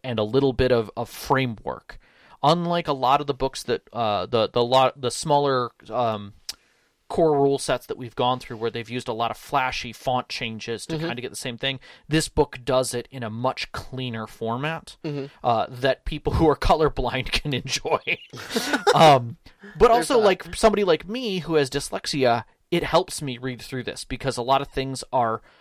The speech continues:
Speaker 1: changes in, uh, in fonts and, and, and, uh, italicization that helps me very quickly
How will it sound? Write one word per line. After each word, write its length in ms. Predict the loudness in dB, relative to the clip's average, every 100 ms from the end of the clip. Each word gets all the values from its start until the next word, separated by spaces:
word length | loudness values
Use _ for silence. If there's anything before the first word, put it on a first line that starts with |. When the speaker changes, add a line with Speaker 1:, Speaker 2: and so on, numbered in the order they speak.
| _ _ -8
Speaker 1:
changes 520 | -2 0 2 0 0
in, 320 | -2 -4 -8 -4
uh, 220 | -2 -2 -4
in 140 | -8
fonts 640 | -2 2 2 0 -8 -14 -14 -10
and, 260 | -8 -8 -10
and, 340 | -8 -6 -8 -10
and, 400 | -10 -10 -10 -12
uh, 160 | -8 -8 -8
italicization 720 | -4 -2 -2 -2 -4 -4 -4
that 140 | -4
helps 280 | 0 -2 -2
me 80 | -4
very 200 | -2 -2
quickly 560 | -2 -4 -2 -4 -4